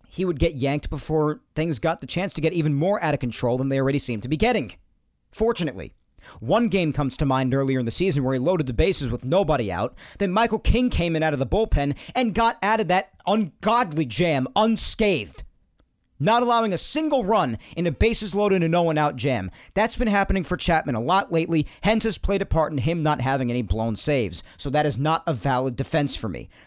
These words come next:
The guy has been more often than not a disaster this year. That's just the facts.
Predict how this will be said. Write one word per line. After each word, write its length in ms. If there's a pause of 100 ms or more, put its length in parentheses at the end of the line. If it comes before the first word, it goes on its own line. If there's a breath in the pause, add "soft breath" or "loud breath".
The 100
guy 260
has 180
been 280
more 360
often 380
than 160
not 340 (560)
a 80
disaster 540
this 220
year. 240 (260 soft breath)
That's 260
just 220
the 80
facts. 520